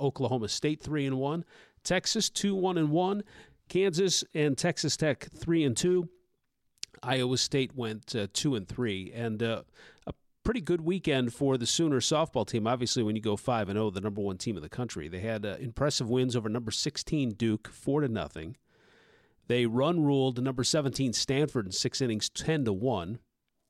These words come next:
Uh, they just got past number fourteen Washington, five to four, and they run ruled San Jose State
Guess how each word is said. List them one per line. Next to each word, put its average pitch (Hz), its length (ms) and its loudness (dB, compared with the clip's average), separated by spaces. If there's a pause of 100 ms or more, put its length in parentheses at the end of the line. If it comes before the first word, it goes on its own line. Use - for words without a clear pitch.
(640)
Uh, 117 220 0
they 117 160 -2
just - 480 -2
got 139 280 0
past 110 380 -2
number 131 240 0
fourteen 127 520 -2
Washington, 107 560 -2
five 120 320 -4
to 113 80 -8
four, 139 400 0
and 117 180 -6
they 107 100 -2
run 131 300 -2
ruled 127 340 0
San 135 360 -2
Jose 107 380 -2
State 117 520 -4